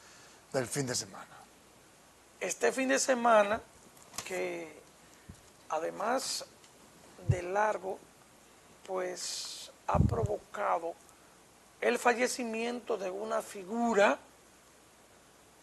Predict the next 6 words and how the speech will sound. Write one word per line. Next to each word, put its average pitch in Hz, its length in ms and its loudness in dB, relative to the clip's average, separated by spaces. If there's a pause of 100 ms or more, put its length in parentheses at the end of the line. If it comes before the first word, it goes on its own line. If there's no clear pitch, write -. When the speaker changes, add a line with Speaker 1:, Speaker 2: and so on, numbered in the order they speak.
(380)
Speaker 2:
muy 247 500 -2 (460)
connotada 190 800 4
en 226 80 2
la 202 100 6
República 214 680 -2
Dominicana, 226 920 0